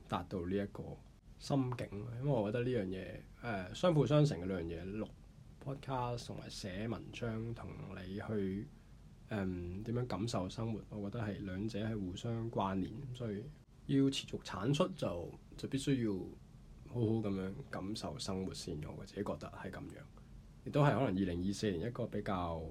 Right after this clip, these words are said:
嗯，深嘅一個感悟啦。噉其實如果大家，嗯，最近行出街，可能都不時會見到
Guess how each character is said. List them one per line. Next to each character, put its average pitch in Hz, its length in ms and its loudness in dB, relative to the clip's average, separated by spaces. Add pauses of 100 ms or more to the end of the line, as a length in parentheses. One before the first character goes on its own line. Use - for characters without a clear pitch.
嗯， 76 240 -6 (300)
深 - 200 6 (140)
嘅 117 240 4
一 - 40 0
個 92 220 2 (240)
感 80 140 -2
悟 104 160 4
啦。 107 220 0 (580)
噉 120 160 -2
其 107 80 0
實 87 100 -4 (160)
如 - 100 -6
果 107 60 0
大 104 160 2
家， 101 480 0
嗯， 78 280 -6 (600)
最 110 140 -2
近 98 100 0
行 87 200 -2
出 123 100 -2
街， 113 560 4
可 98 140 -2
能 104 220 4
都 131 320 2
不 147 120 2
時 151 180 2
會 82 200 0
見 92 340 2
到 92 80 -2